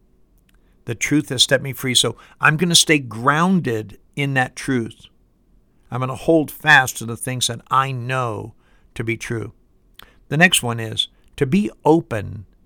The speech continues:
to add new elements to my plan. You know, as we go along the way, we need to, you know, a-,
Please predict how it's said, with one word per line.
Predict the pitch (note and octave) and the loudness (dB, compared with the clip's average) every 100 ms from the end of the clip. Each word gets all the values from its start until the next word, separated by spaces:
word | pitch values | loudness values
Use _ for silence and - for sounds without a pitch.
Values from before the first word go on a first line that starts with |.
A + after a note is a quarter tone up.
| _ - | _ -12
to | - C3+ | -10 -6
add | C3+ C3 A#2 | -4 -4 -6
new | B2 B2 C#3 D3+ D3+ - | -6 0 4 4 4 0
elements | C3+ B2+ A#2+ A#2 - | 0 0 0 0 0
to | B2 | 0
my | A2+ A2 | -6 -8
plan. | - A2+ A2 G#2+ - _ _ _ _ _ _ _ _ _ _ _ _ _ _ | -8 -8 -8 -12 -18 _ _ _ _ _ _ _ _ _ _ _ _ _ _
You | - | -6
know, | B2+ B2 - - | -4 -4 -4 4
as | D3+ D#3+ | 4 4
we | E3+ | 2
go | D3 E3+ E3+ | 4 6 6
along | E3+ D#3+ C#3+ | 6 4 2
the | |
way, | C3 C#3+ B2 | 2 4 2
we | A#2 B2+ | 0 -6
need | C3 B2+ | -6 -8
to, | - C3 A#2+ A2+ - _ _ - | -4 -2 -2 -6 -10 _ _ -8
you | B2 | -4
know, | A#2+ A#2 - _ _ _ _ _ _ - | -4 -6 -12 _ _ _ _ _ _ -8
a-, | C#3+ | -8